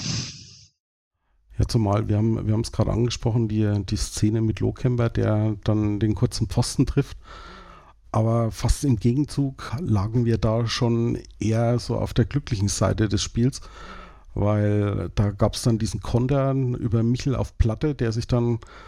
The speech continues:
fast alleinstehend vor Martina Gott sei Dank den Ball nochmal zu weit vorgelegt hat, weil das hätte im Prinzip auch schon ein Ausgleich sein können, ne?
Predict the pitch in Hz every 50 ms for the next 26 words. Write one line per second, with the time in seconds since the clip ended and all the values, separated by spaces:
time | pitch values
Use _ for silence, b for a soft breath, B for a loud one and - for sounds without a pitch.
0 | B B B B B B - - - - - 107 - - - - 117 107 95 101
1 | 120 123 - - - 120 123 120 - - 120 113 113 110 98 - - 113 120 127
2 | 123 123 120 117 117 - - 117 110 - - 131 120 123 123 110 - - 113 107
3 | 92 98 101 113 143 151 131 117 117 107 104 101 104 - - - - - - -
4 | 110 95 98 98 98 - - 95 - - - - 110 101 95 101 98 98 104 -
5 | - 127 127 - B B B B B B B B B B B B B 87 82 -
6 | - - 104 - 123 113 104 87 - 107 101 - - 123 - - 95 110 - -
7 | 120 104 95 98 95 98 113 - - - 85 78 - - 80 82 82 80 - -
8 | 82 82 82 87 104 127